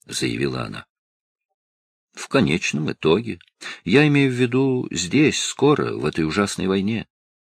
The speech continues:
«Почему ты так говоришь?» «Потому что этот круг слишком силен для нас».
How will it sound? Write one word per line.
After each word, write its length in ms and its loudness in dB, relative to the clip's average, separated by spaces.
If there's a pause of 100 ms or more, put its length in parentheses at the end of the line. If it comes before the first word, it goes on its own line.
(760)
«Почему 320 -4
ты 100 -18
так 180 -8
говоришь?» 500 -8 (840)
«Потому 240 6
что 160 2
этот 240 2
круг 500 -2
слишком 600 -2
силен 440 0
для 160 -4
нас». 440 -10